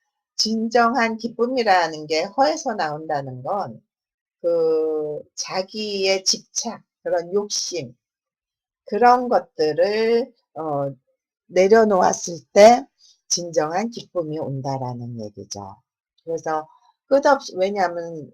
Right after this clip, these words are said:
집착하면 집착할수록 거기에서 원래 그 삶이, 집착하면 할수록 그것, 그것은,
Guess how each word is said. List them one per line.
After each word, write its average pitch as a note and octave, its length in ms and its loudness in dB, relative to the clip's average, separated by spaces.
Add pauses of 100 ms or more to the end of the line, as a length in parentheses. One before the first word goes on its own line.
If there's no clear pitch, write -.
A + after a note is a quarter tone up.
집착하면 E3+ 720 -4
집착할수록 F3 1400 0 (360)
거기에서 D#3+ 1040 -2 (160)
원래 E3+ 1040 4 (300)
그 C3+ 680 -6 (320)
삶이, E3 840 -4 (840)
집착하면 A3 840 -2
할수록 A3 1120 -2 (140)
그것, D#3+ 480 -2 (540)
그것은, F3 640 -8